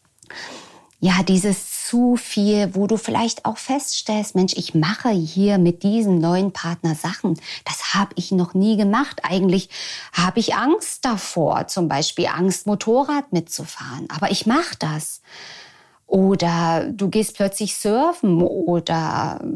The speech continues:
bist Hundefreund, obwohl das vorher überhaupt gar nicht so war.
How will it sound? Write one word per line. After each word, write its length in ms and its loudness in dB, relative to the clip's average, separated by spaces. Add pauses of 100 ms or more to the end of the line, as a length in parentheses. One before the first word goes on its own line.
(140)
bist 680 -2
Hundefreund, 880 2
obwohl 260 -2
das 180 -2
vorher 300 -4
überhaupt 400 -4
gar 220 -4
nicht 240 0
so 240 -2
war. 340 2